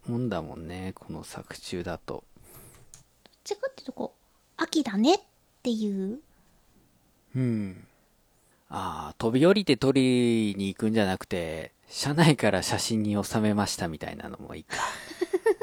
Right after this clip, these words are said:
Speaker 1: あ、ダメだ。写真に収めたらあれか。映し出す未来との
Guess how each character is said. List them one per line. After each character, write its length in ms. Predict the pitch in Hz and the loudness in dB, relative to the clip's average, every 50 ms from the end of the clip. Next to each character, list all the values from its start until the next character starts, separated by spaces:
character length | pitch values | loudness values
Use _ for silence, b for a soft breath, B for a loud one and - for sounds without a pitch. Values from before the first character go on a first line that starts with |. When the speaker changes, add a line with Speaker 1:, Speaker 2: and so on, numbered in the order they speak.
| 480 - _ _ _ _ _ _ _ _ _ _ _ _ _ _ - - B B B B B B B B B B B B _ _ - - B B B B B B B B B | -10 -12 _ _ _ _ _ _ _ _ _ _ _ _ _ _ -16 -12 B B B B B B B B B B B B _ _ -20 -20 B B B B B B B B B
Speaker 1:
あ、 160 | - - 95 | -8 -8 -6
ダ 140 | 98 104 110 | -4 -4 -4
メ 60 | 113 | -4
だ。 100 | 98 87 | -4 -4
写 200 | - - - 120 | -6 -4 -4 -4
真 220 | 117 - 151 156 156 | -4 -4 -4 -2 0
に 200 | 160 160 156 143 | 2 2 2 2
収 160 | - 165 147 | 2 2 2
め 100 | 131 107 | 2 2
た 160 | - 90 87 | 0 0 -2
ら 140 | 87 82 85 | -2 -4 -4
あ 60 | 92 | -2
れ 100 | 101 98 | -4 -4
か。 240 | - - 80 - B B B B B B B _ - - | -4 -4 -4 -4 B B B B B B B _ -16 -14
映 260 | 110 113 - - 156 | -14 -10 -6 -6 -4
し 160 | 151 - - 160 | -4 -4 -2 0
出 120 | 165 165 | 0 0
す 180 | 165 - - 117 | 0 -2 -4 -4
未 240 | 95 92 95 104 110 | -4 -2 -2 0 2
来 220 | 113 95 85 78 | 2 0 0 -2
と 180 | - - 76 73 | -8 -12 -12 -12
の 220 | 71 65 67 - | -12 -14 -16 -18